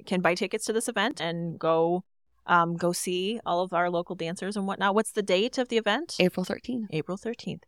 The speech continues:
Speaker 1: And then also the individual community members who are the local stars are also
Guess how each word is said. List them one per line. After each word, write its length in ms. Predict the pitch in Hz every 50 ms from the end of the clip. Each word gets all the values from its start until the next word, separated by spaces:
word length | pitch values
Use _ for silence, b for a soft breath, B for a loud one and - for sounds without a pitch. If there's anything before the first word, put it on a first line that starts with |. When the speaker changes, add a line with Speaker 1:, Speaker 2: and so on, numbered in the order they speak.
| _ _ _ _ _ -
Speaker 1:
And 180 | 175 185 185
then 360 | 202 190 190 190 190 185 185
also 640 | - - 190 233 - - 226 196 190 196 208 220 220
the 680 | 196 185 277 294 190 185 185 185 185 185 175 160 - - - - -
individual 840 | 190 196 196 196 180 196 190 - 208 196 185 180 180 180 185 196 -
community 360 | - 190 175 180 180 175 180
members 340 | 175 165 165 170 180 - -
who 100 | - 175
are 120 | 165 170
the 120 | 165 165 165
local 280 | 170 160 160 - 160
stars 380 | - - - 202 202 202 196 196
are 120 | 170 156
also 580 | 147 151 165 - - 160 156 156 147 147 156